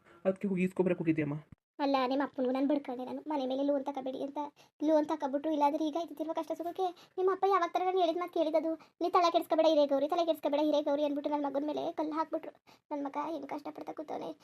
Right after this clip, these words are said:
Speaker 2: ಇತ್ತಾಗಿ ಬದುಕಕ್ಕೆ ಹೋಗದೆ, ಸಾಯಕ್ಕೆ ಹೋಗದೆ, ಹಂಗೆ ಬಿಡಕ್ಕೆ ಹೋಗದೆ. ಇದು ಯಾಕೆ ಬೇಕಿತ್ತು ಇದೆಲ್ಲವ? ನೆಮ್ಮದಿಯಾಗಿ ಏನೋ ಉಳ್ಕೊಂಡು ತಿನ್ಕೊಂಡು ನೆಮ್ಮದಿಯಾಗಿ ಇದ್ದಿದ್ರೆ ಆಯ್ತಿತ್ತು. ಈಗ ಅಪ್ಪಿ ಪ್ರೆಸರ್ಗೆ ಹೆಂಗೋ ಮನೆ ಮೇಲೆ ಲೋನ್ ತಗೊಂಡು ಹೆಂಗೋ ಮಾಡ್ಕೊಂಡಿದ್ರೆ ಆಯ್ತಿತ್ತು. ಈಗ ಅತ್ತಾಗೂ ಇಲ್ಲ, ಇತ್ತಾಗೂ ಇಲ್ಲ, ಅಲ್ಲಿ ದುಡ್ಡು ಅತ್ತಾಗ ಇತ್ತಾಗ ಹೊಂಟೋಯ್ತು.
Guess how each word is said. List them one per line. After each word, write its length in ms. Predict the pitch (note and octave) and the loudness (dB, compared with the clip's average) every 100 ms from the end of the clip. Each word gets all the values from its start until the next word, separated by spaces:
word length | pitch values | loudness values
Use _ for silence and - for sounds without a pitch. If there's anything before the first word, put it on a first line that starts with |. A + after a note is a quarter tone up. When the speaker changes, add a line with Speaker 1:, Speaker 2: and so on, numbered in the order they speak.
| _ | _
Speaker 2:
ಇತ್ತಾಗಿ 220 | D4+ D4+ C4+ | -2 0 2
ಬದುಕಕ್ಕೆ 360 | C#4+ C#4+ D4 | 2 2 0
ಹೋಗದೆ, 200 | B3+ B3+ | 0 0
ಸಾಯಕ್ಕೆ 340 | D4+ C#4+ D4+ C#4+ | -2 -4 -2 -4
ಹೋಗದೆ, 240 | C4 C4 C4 - _ D4 | -4 -6 -8 -16 _ -2
ಹಂಗೆ 160 | D#4 | 2
ಬಿಡಕ್ಕೆ 360 | D4 D#4+ E4 E4 | 2 0 0 0
ಹೋಗದೆ. 260 | C#4 C#4+ D4 - _ - F4+ | 0 -2 -6 -10 _ -8 -4
ಇದು 100 | E4+ | -2
ಯಾಕೆ 220 | D4 E4 - | -2 -2 -2
ಬೇಕಿತ್ತು 300 | C#4+ - C#4+ | -4 -4 -6
ಇದೆಲ್ಲವ? 320 | C#4 B3 C#4 C4 C#4 E4+ | -4 -2 -4 -6 -10 -8
ನೆಮ್ಮದಿಯಾಗಿ 360 | F4+ E4+ E4+ E4 | -6 -2 -2 0
ಏನೋ 160 | E4 | -2
ಉಳ್ಕೊಂಡು 280 | D#4 D4+ D#4 | -2 -2 -2
ತಿನ್ಕೊಂಡು 380 | D#4 D4+ D#4+ D#4 - - - | -2 -4 -4 -4 -8 -20 -4
ನೆಮ್ಮದಿಯಾಗಿ 320 | D#4+ D4+ D#4+ | -2 0 0
ಇದ್ದಿದ್ರೆ 240 | C4+ C#4+ C4+ | -2 -4 -6
ಆಯ್ತಿತ್ತು. 300 | C4+ C#4+ - - _ _ - | -8 -14 -18 -20 _ _ -6
ಈಗ 160 | D4+ D4 C#4+ D4 | -2 2 2 0
ಅಪ್ಪಿ 180 | C#4 D4 | -4 -4
ಪ್ರೆಸರ್ಗೆ 340 | C#4 C#4+ D4 | -4 -4 -6
ಹೆಂಗೋ 160 | C#4 C#4+ | -6 -6
ಮನೆ 160 | C#4+ | -4
ಮೇಲೆ 140 | C#4+ C#4+ | -4 -2
ಲೋನ್ 160 | C4 | -2
ತಗೊಂಡು 220 | C#4+ D4 C#4+ | -4 -6 -6
ಹೆಂಗೋ 140 | C#4+ | -4
ಮಾಡ್ಕೊಂಡಿದ್ರೆ 400 | D4+ - E4 D#4+ | -6 -6 -6 -6
ಆಯ್ತಿತ್ತು. 300 | D#4 D#4 F4+ - _ - | -6 -10 -12 -18 _ -6
ಈಗ 100 | C#4 C4+ | -4 -4
ಅತ್ತಾಗೂ 320 | C4+ C#4 C4+ | -4 -4 -2
ಇಲ್ಲ, 100 | C#4+ | -2
ಇತ್ತಾಗೂ 320 | D#4+ D#4 D#4 | -4 -4 -4
ಇಲ್ಲ, 100 | D4+ E4 - _ | -4 -8 -12 _
ಅಲ್ಲಿ 300 | B3 B3+ C#4+ | -4 -2 -2
ದುಡ್ಡು 280 | C4+ C4+ D4+ | -2 0 0
ಅತ್ತಾಗ 300 | E4 C#4 C#4 | 0 -2 -4
ಇತ್ತಾಗ 200 | C#4+ D4+ | -4 0
ಹೊಂಟೋಯ್ತು. 400 | D4 C#4 D#4+ D#4 | 0 0 -2 -2